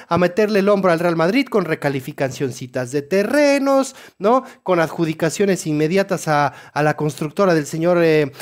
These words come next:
Florentino Pérez, con lo de los parkings que prácticamente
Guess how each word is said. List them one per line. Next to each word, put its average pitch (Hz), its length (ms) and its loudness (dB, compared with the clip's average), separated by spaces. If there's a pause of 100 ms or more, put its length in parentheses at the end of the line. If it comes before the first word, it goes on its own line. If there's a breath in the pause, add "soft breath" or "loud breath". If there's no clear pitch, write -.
(100)
Florentino 165 680 0
Pérez, 247 380 2
con 185 180 0
lo 156 100 2
de 156 80 2
los 147 220 -2
parkings 233 560 0
que 175 120 -4
prácticamente 185 880 0